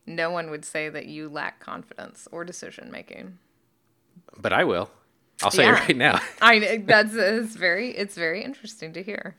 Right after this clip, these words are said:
Speaker 1: Okay. I mean, reaction, I don't know. We don't play, you know, Thumb Wars very often, so I don't know, but <laughs>
Speaker 2: It's true. We haven't seen each other since, I think, November of
Speaker 1: Yeah,
Speaker 2: last year.
Speaker 1: that's, God, God, that's ridiculous. <clears throat> Okay.
Speaker 2: Uh, so yeah, that's,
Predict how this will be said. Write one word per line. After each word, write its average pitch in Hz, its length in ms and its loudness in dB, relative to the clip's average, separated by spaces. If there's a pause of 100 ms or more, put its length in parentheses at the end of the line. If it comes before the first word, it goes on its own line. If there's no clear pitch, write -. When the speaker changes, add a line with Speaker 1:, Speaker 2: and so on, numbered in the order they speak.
(120)
Speaker 1:
Okay. 180 320 -8 (420)
I 208 80 4
mean, 196 160 4
reaction, 180 480 2
I 139 100 -4
don't - 120 -10
know. - 100 -10
We 90 100 -10
don't - 200 -10
play, - 340 -10 (500)
you - 80 -16
know, - 80 -14
Thumb 160 280 -6
Wars - 300 -8
very - 200 -8
often, - 300 -8
so - 100 -12
I - 80 -10
don't - 120 -12
know, - 140 -12
but - 180 -14 (320)
<laughs> - 320 -8
Speaker 2:
It's - 180 -2
true. 147 180 4
We 110 80 4
haven't 127 180 4
seen 120 180 -2
each 101 120 -4
other 90 160 -2
since, 92 220 -8
I 90 80 -2
think, 95 160 -8
November 80 500 -8 (120)
of 98 120 -16
Speaker 1:
Yeah, 104 60 -4
Speaker 2:
last 101 240 4
year. 85 160 -2 (480)
Speaker 1:
that's, - 0 -
God, 214 180 -10
God, - 200 -10
that's - 180 -16
ridiculous. - 640 -12 (180)
<clears throat> - 20 -
Okay. 220 760 -4 (1000)
Speaker 2:
Uh, 98 360 2 (680)
so - 80 2
yeah, 156 340 4
that's, - 540 -2